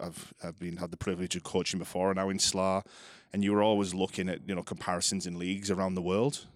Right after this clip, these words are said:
So, you know, it's very comparable to the, the M L R, a lot of the rugby. So,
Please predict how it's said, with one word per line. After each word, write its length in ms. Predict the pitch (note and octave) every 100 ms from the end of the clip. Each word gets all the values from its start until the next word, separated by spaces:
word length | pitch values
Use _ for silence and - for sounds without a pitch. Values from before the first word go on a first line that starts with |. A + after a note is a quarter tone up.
| -
So, 360 | - F#2+ F2+
you 120 | F2+
know, 120 | F2 E2+
it's 120 | -
very 220 | G2+ F#2+
comparable 560 | F2+ F#2 - F2+ F2 F2
to 160 | -
the, 140 | E2+ D#2+
the 140 | E2+
M 120 | F2
L 100 | E2
R, 180 | E2 F#2
a 60 | G#2
lot 140 | G#2
of 80 | -
the 80 | G#2
rugby. 240 | G#2+ G#2
So, 340 | - F#2 F#2